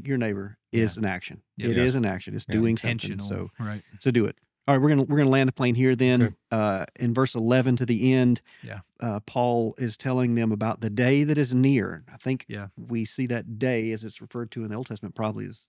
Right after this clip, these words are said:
Speaker 1: the day of judgment or the last day or something's
Speaker 2: Mm-hmm.
Speaker 1: coming, right? And so he says, "And do
Speaker 2: Yeah.
Speaker 1: this, understanding, uh, and, and do this, understanding the present time. The hour has already come for you to wake up from your slumber."
Speaker 2: Mm-hmm.
Speaker 1: Isn't that great? Like,
Speaker 3: Right.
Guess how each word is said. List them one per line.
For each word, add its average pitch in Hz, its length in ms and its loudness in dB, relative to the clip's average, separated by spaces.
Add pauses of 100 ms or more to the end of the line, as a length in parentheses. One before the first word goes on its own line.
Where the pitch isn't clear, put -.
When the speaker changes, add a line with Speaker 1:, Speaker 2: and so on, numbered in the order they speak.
(120)
Speaker 1:
the 107 80 -10
day 101 180 -4
of 101 140 -6
judgment 151 440 -6
or 113 100 -6
the 101 100 -6
last 127 340 -4
day 139 300 -4
or 110 180 -8 (520)
something's 156 360 2
Speaker 2:
Mm-hmm. - 120 -10
Speaker 1:
coming, 110 220 2
right? 117 360 -6
And 117 100 -10
so - 80 -8
he 113 80 -2
says, 110 180 -4
"And 113 120 0
do 160 60 6
Speaker 2:
Yeah. 202 60 4
Speaker 1:
this, 175 220 2
understanding, 120 640 0 (520)
uh, 120 180 -8
and, 120 100 -6 (260)
and 123 120 2
do 147 100 4
this, 135 380 0 (180)
understanding 160 440 0
the 107 60 -4
present 107 320 -4
time. 107 360 -10 (400)
The - 160 0
hour 147 380 4
has 113 140 0
already 127 280 2
come 117 300 -2
for 107 100 -10
you 104 80 -4
to 80 100 -4
wake 127 420 2
up 131 220 2
from 120 200 2
your 113 120 0
slumber." 104 480 -8
Speaker 2:
Mm-hmm. 123 360 -8
Speaker 1:
Isn't 123 100 -4
that 151 160 -2
great? 135 320 -6
Like, 113 200 -6
Speaker 3:
Right. 95 220 -4